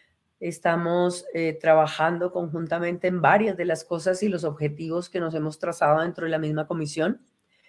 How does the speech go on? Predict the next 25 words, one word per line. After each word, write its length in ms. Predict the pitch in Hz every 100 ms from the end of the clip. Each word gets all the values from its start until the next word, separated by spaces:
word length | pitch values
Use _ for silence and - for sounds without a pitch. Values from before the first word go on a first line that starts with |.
| _ _ -
Hemos 320 | 180 180 180
ido 220 | 240 220
a 60 | 180
diligencias 680 | 170 160 151 165 165 180 175
conjuntas 680 | 180 156 190 214 214 156 180
entre 300 | 175 165 156
coac 480 | 156 151 151 - -
y 120 | 165
giei 440 | - 180 165 202 - _ _ _ _ _ -
a 320 | 160 165 160
tratar 380 | 160 160 156 156
de 80 | 175
buscar 360 | 175 175 160 156
información 920 | 165 180 165 156 151 190 185 185 - -
y, 360 | 180 185 196 -
ah, 460 | 151 156 156 160 -
hemos 260 | 175 175 185
obtenido 500 | 185 - 160 208 190
alguna 280 | 151 156 156
información 560 | 156 170 156 147 151
interesante 720 | 151 151 160 156 147 147 151
en 80 | 160
estos 320 | 147 147 151
últimos 420 | 160 147 165 156 143
meses. 500 | 147 147 226 -